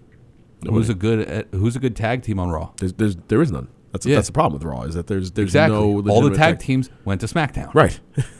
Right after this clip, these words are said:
Speaker 1: So the, the,
Speaker 2: It's
Speaker 1: the idea,
Speaker 2: ridiculous.
Speaker 1: the idea of having, uh, Raw tag team champions, they, they should just unify just like they do with the women's. They should just make,
Speaker 2: Okay.
Speaker 1: make one, one tag team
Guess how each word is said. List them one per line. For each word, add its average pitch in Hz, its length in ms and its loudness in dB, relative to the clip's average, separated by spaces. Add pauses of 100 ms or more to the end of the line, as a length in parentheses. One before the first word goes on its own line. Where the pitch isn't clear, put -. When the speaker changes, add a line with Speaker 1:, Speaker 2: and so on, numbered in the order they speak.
(260)
Speaker 1:
So 117 280 2
the, 120 200 -4
the, 110 100 0
Speaker 2:
It's 104 180 2
Speaker 1:
the 117 120 6
idea, 123 320 4
Speaker 2:
ridiculous. 113 140 0 (180)
Speaker 1:
the 104 100 2
idea 110 260 2
of 95 120 -2
having, 107 420 -2
uh, 92 300 -2
Raw 104 160 0
tag 95 240 -6
team 92 160 -8
champions, 92 360 -6
they, 110 120 -2
they 117 100 -2
should 110 140 -6
just 92 260 -8 (260)
unify 80 360 -6
just 78 180 -12
like 82 80 -8
they 80 100 -8
do 80 140 -10
with 78 80 -10
the 82 80 -10
women's. 73 300 -12 (500)
They 101 80 -4
should 95 120 -4
just 90 120 -4
make, 123 160 4
Speaker 2:
Okay. 104 140 -4
Speaker 1:
make 98 280 -2
one, 92 500 -4
one 95 220 -2
tag 87 280 -4
team 82 340 -6